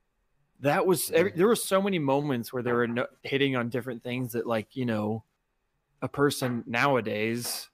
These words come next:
Speaker 1: who the situation, obviously, like Michael said, in this last year, it's still, still boiling, but it is better.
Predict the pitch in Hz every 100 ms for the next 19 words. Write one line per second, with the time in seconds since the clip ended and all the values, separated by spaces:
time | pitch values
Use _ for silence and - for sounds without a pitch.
0 | _ _ _ _ 131 123 117 113 - 120
1 | - - 117 110 - 120 110 113 110 120
2 | 110 110 - 107 107 - 107 107 107 104
3 | 117 104 - 120 104 - - - 110 101
4 | - _ _ _ _ _ _ _ - -
5 | 127 98 117 110 113 104 107 117 120 -
6 | 117 107 123 131 110 135 120 107 110 110